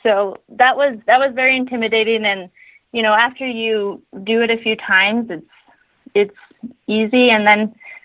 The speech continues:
at this point, like, I don't have to search for work, and I'm able, people are able to find me. And so it's been such a relief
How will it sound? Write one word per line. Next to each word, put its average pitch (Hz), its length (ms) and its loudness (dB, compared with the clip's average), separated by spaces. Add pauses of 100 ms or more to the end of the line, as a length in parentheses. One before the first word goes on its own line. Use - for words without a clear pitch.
(140)
at 220 200 0
this 247 140 0 (140)
point, 233 260 2
like, 208 180 4
I 214 80 0
don't 214 300 2
have 208 200 -2
to - 120 -18 (100)
search 202 220 0 (580)
for 214 200 2
work, 196 480 2
and 202 160 -2
I'm 196 160 0
able, 196 480 -2 (200)
people 247 200 4
are 233 100 6
able 214 240 2
to 214 160 -4 (120)
find 202 320 0
me. 196 320 -4
And 214 240 -6
so 196 160 0
it's 196 140 -4 (640)
been 254 380 4
such 269 200 0
a 247 80 2
relief 208 580 2